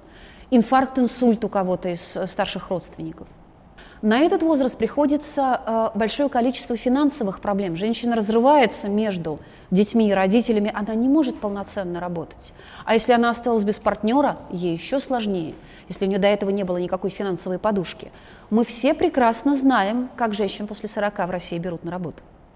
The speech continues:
Каков шанс, если тебе сорок, сорок пять, устроиться на хорошую должность, если ты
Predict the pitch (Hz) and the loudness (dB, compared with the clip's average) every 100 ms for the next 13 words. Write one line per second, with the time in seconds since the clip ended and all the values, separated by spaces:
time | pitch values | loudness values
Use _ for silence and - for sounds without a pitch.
0 | - - 196 196 294 - - 220 285 339 | -20 -4 -2 4 4 4 0 0 2 2
1 | - - - 202 196 185 190 180 170 208 | -2 -12 -4 -2 -2 -2 -4 -4 -4 -2
2 | 175 - 190 170 - 220 302 - - - | -2 -4 -8 -8 -6 -2 -2 -6 -20 -20
3 | - - - - 233 - 214 202 254 - | -20 -20 -20 -4 -2 0 2 2 0 -2
4 | 247 226 - - 208 202 226 226 180 - | -6 -6 -14 -2 0 2 4 4 2 -6
5 | 165 165 247 349 339 311 - - - 202 | -8 2 2 4 2 0 -6 -20 -4 2
6 | 240 302 277 269 294 | 4 4 0 2 2